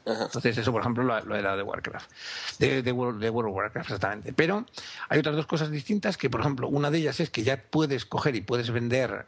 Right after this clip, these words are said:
Speaker 2: eh, lo que son elementos sin tener que ir a una ciudad, con lo cual liberas espacio del inventario,
Speaker 1: Ujú.
Speaker 2: cosa que está muy bien. Y una segunda que es que te permite el desencantar,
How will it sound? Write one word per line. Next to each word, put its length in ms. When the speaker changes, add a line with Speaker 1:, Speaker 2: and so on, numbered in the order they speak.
Speaker 2:
eh, 840
lo 120
que 40
son 300
elementos 640
sin 200
tener 260
que 120
ir 60
a 40
una 140
ciudad, 340
con 120
lo 80
cual 300
liberas 300
espacio 260
del 100
inventario, 500
Speaker 1:
Ujú. 280
Speaker 2:
cosa 180
que 80
está 200
muy 140
bien. 240
Y 80
una 140
segunda 400
que 80
es 60
que 120
te 100
permite 840
el 140
desencantar, 840